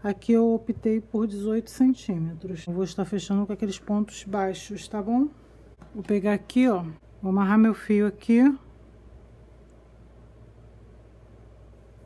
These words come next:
Vocês vão iniciar aí do jeito que vocês estão acostumados, que é o lado do avesso. Vou pegar, ó, passar minha agulha aqui e puxar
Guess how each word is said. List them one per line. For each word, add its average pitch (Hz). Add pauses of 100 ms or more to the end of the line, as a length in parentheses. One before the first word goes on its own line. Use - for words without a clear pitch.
(960)
Vocês 196
vão 196
iniciar 202
aí 190
do 185
jeito 190
que -
vocês 185
estão 190
acostumados, 180 (160)
que -
é 208
o -
lado 196
do 190
avesso. 190 (300)
Vou 185
pegar, 220
ó, 202 (460)
passar 208
minha 208
agulha 208
aqui 247
e 285
puxar 196